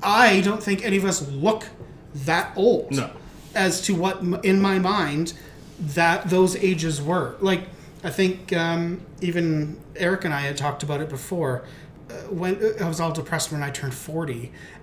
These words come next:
Speaker 1: and, um, but he was trying to console me, yes, what a loving husband, by saying I don't look forty, but I look at myself, and I guess I don't. Like, in my mind, I don't look as old as I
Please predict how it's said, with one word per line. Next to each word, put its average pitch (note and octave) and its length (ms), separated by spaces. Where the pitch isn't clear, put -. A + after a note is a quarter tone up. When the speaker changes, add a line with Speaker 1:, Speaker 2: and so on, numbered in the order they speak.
Speaker 1:
and, D#3+ 180
um, E3 260
but F3+ 300
he F3 180
was D#3 120
trying E3 160
to D3 60
console D#3 360
me, C#3+ 220
yes, D3+ 380
what D3+ 180
a - 20
loving C#3+ 280
husband, C#3 340
by F3+ 80
saying F#3+ 260
I E3+ 140
don't D#3+ 300
look D3+ 180
forty, D#3+ 720
but D3+ 360
I F3 300
look E3+ 120
at F#3 80
myself, G3 340
and G3+ 180
I G3 100
guess A3 240
I C4+ 140
don't. D#3+ 440
Like, F#3 180
in F#3+ 120
my F3+ 160
mind, D#3+ 420
I D#3+ 220
don't E3+ 260
look D3+ 200
as C#3+ 120
old C#3+ 320
as D3 220
I C3 140